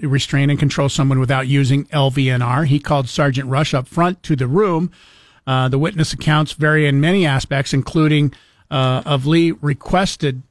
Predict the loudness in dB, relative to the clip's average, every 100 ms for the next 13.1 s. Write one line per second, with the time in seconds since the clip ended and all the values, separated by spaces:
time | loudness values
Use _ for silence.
0 | -4 -2 0 -2 -2 0 2 0 2 2
1 | 2 0 -4 0 2 2 0 -2 -2 -4
2 | -2 -2 -2 0 2 2 0 -2 -10 _
3 | _ _ _ _ _ _ _ _ _ _
4 | _ _ -4 0 0 0 0 2 2 0
5 | 0 0 0 0 0 0 0 -2 0 -2
6 | -2 -2 -2 -2 -4 -4 0 0 2 2
7 | 2 2 0 -2 -6 -2 -2 0 -2 0
8 | 0 -2 -2 -4 -2 -2 -2 0 0 0
9 | 0 0 0 0 -4 -4 -4 0 2 2
10 | 0 -2 -2 -2 0 -2 -2 0 0 0
11 | 0 -2 0 0 -2 -2 0 0 0 0
12 | 0 0 0 0 0 -2 -2 0 0 -2